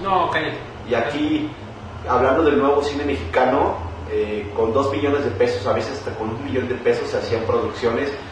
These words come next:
Speaker 2: que creo que eran buenas. Faltaba esta cuestión de, de los efectos, la calidad, este, de las escenografías, etcétera.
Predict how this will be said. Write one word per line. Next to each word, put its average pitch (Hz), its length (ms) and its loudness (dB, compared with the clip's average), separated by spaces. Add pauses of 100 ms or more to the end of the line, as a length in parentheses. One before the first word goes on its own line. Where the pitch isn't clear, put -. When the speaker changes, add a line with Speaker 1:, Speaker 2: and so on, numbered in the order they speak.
(260)
Speaker 2:
que - 120 -8
creo - 180 2
que - 80 2
eran 208 240 2
buenas. 160 420 4 (580)
Faltaba 147 360 2
esta 147 160 2
cuestión 123 400 0
de, 104 580 2
de 95 60 -2
los 92 180 -6
efectos, 117 720 2
la - 140 -2
calidad, 104 500 -2
este, 90 720 -6 (340)
de 95 120 -2
las 92 240 -4
escenografías, 123 760 -2
etcétera. - 540 -2